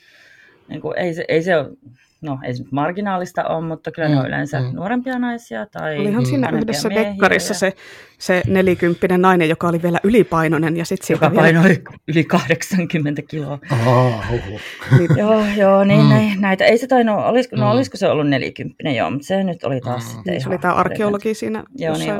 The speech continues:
Speaker 1: oli.
Speaker 3: jossain jaksossa
Speaker 1: Griffiths.
Speaker 3: puhuttiin tämmöisestä.
Speaker 1: Joo,
Speaker 3: Joo,
Speaker 1: Griffiths oli
Speaker 3: Griffiths.
Speaker 1: kyllä siis semmoinen, että koitin lukea ja olin sellainen, että hei,
Speaker 2: Mm.
Speaker 1: hei, näin,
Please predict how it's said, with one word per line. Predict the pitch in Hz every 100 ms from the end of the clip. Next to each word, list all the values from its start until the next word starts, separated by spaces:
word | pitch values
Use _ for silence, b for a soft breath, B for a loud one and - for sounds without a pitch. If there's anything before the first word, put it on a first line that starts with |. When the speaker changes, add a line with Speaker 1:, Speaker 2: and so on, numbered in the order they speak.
| 175
Speaker 1:
oli. | 180
Speaker 3:
jossain | - 208
jaksossa | 196 - 214
Speaker 1:
Griffiths. | 175 208
Speaker 3:
puhuttiin | 220 240 226
tämmöisestä. | 226 226 247 -
Speaker 1:
Joo, | 160
Speaker 3:
Joo, | -
Speaker 1:
Griffiths | 220 170 214 165 -
oli |
Speaker 3:
Griffiths. | 147 156 151
Speaker 1:
kyllä | 156
siis | 147 151 -
semmoinen, | 147 147
että | 160
koitin | 185 175 247 247 196 196
lukea | 190 185 175
ja | 160
olin | 156 156
sellainen, | 160 160 160
että | 170
hei, |
Speaker 2:
Mm. | 196 208 202
Speaker 1:
hei, | 196
näin, | 143 147 151